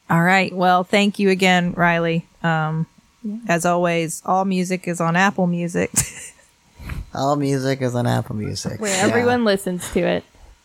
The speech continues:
Speaker 1: There, where everybody listens to their music.
Speaker 3: That's where
Speaker 1: just like
Speaker 3: you
Speaker 1: me.
Speaker 3: go, and we go, we
Speaker 1: Yeah.
Speaker 3: all go there.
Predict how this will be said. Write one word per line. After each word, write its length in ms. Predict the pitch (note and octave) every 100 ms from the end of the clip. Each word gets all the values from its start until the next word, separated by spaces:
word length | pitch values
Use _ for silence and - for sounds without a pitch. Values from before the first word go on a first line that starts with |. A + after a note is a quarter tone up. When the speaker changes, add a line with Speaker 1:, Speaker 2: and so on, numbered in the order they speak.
| _ -
Speaker 1:
There, 140 | B3
where 120 | A3+ A3
everybody 440 | A3+ B3+ A#3+ A#3+
listens 360 | A3 A3+ A#3 A3
to 60 |
their 160 | A3 A3+
music. 460 | A3 G#3 F#3 F#3 F#3
Speaker 3:
That's 300 | B2 A#2 -
where 80 | B2
Speaker 1:
just 140 | B2+
like 80 | B2+
Speaker 3:
you 120 | D#3+ D#3+
Speaker 1:
me. 100 | -
Speaker 3:
go, 420 | A2+ A#2 B2+ B2 -
and 160 | A2+
we 160 | A#2 B2+
go, 260 | B2+ A2 A2
we 80 |
Speaker 1:
Yeah. 180 | - C3
Speaker 3:
all 80 | C3
go 360 | A2+ A#2+ A2+ G#2+
there. 440 | - - G#2 G2